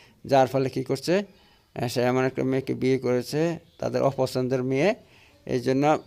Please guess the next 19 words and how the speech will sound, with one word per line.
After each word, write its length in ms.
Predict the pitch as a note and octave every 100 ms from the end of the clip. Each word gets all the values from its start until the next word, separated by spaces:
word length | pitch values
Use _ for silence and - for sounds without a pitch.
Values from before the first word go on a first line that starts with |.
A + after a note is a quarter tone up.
| - -
ওরা 260 | C3+ C3+ C#3
কী 140 | C#3+
করছে, 260 | D3+ D#3 B2+
জাদু 300 | B2 B2 B2
করে 320 | A#2+ C#3 F3+ -
ওই 180 | - B2+ A#2 - - - - C3
দোকান 360 | A#2 C3 C3
ছিল, 240 | B2 B2 C#3+
কাপড়ের 440 | - B2 C3+ B2
দোকান 300 | A#2 - C#3+
বন্ধ 240 | A2 G2+ G2
করে 240 | F#2 F#2
দিয়েছিল। 340 | F2+ - - - - - - _ - - - -
দিয়ে 200 | A2+ C#3
সে 200 | C#3 D#3
দোকান 340 | C3 C3+ D3 D3+
একদম 540 | B3+ F#3 D3+ F#3 E3+
টোটাল 380 | - D3 D#3+ D#3
বন্ধ, 400 | A#2+ B2+ A#2+